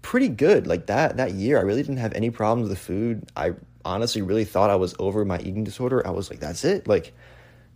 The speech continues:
I, I eat a lot of food now. Like, I work out a lot. Like, I'm eating a lot more. Like, this is, this is a good thing. Like, I'm, I'm past this. Like, so that entire year was a great time. Like, uh, I stopped weighing myself. This was another big thing, too. I don't know if I mentioned this earlier, but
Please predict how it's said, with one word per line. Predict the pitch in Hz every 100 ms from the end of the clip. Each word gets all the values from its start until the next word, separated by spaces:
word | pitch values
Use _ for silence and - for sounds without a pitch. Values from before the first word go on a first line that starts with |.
| - -
I, | 95 92
I | -
eat | 90 113
a |
lot | 117 117
of | -
food | 113 120
now. | 131 127
Like, | 117 92
I | -
work | 73 110 101
out | 113
a | 117
lot. | 123 127 123 -
Like, | 71
I'm | -
eating | - 107 117 117 95 - -
a |
lot | 87 92 101
more. | 104 117
Like, | 113
this | 110 113
is, | 110
this | 101 - 117
is | 120
a |
good | 123 120 135 -
thing. | 139 135 82
Like, | 71 -
I'm, | - 92 85 - -
I'm | 90
past | - 139 147 -
this. | - - -
Like, | - - - - - - - -
so | - 120 120 110
that | 120
entire | 143 147 214 165
year | 101 175
was | 135 98
a |
great | 80 82 98 101
time. | - 131 92 71
Like, | 78 69 - - - - - - -
uh, | 92 90
I | 69
stopped | - 110 104
weighing | 82 104 123
myself. | 120 123 98
This | 107 185
was | 190
another | 101 98 92
big | 90 80
thing, | - 71
too. | - 92
I | 73
don't | 135
know |
if | 147
I |
mentioned | 101 98 - 87
this | -
earlier, | 95 95 78
but | - -